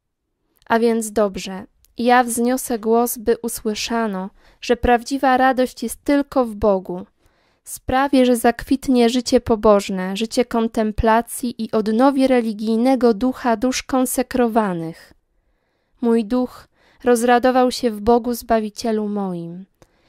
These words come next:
bo miałam Go w sercu, nosiłam Go w łonie. Sprawię, że dusze będą radować się w Bogu Zbawicielu, w Eucharystii i zacznę rozszerzać to eucharystyczne życie w klasztorach.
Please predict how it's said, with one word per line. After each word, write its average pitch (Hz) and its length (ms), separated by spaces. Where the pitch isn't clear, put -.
bo 226 120
miałam 247 400
Go 226 100
w - 80
sercu, 240 680
nosiłam 226 580
Go 220 140
w 214 100
łonie. 175 500
Sprawię, 269 600
że 254 140
dusze 208 480
będą 220 420
radować 254 480
się 247 180
w 220 120
Bogu 240 340
Zbawicielu, 208 920
w - 140
Eucharystii 247 1040
i 233 80
zacznę 262 500
rozszerzać 254 680
to - 160
eucharystyczne 247 1000
życie 240 300
w - 100
klasztorach. 185 920